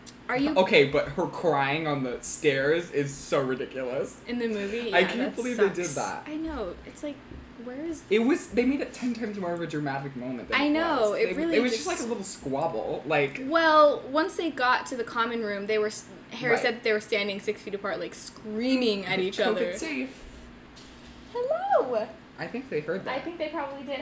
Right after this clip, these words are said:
Speaker 1: Hi, Guacamole! Um,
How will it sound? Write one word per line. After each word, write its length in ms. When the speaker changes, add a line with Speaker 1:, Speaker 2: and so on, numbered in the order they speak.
Speaker 1:
Hi, 140
Guacamole! 800
Um, 760